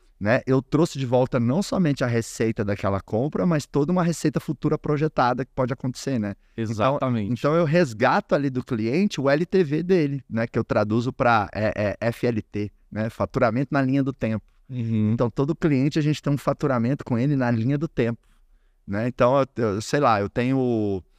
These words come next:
Speaker 1: eu sou dentista, tenho uma clínica. Aí eu tenho lá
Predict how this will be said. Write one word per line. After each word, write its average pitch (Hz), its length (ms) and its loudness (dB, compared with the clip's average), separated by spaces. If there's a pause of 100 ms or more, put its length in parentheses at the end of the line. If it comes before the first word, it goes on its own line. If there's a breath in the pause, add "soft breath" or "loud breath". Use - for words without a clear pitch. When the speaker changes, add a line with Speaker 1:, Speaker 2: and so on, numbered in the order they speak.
(160)
Speaker 1:
eu 110 100 -6
sou 131 160 0
dentista, 113 680 0 (160)
tenho 104 140 0
uma 117 100 0
clínica. 95 580 0 (320)
Aí 104 460 0
eu 135 120 2
tenho 127 320 -4
lá 120 540 0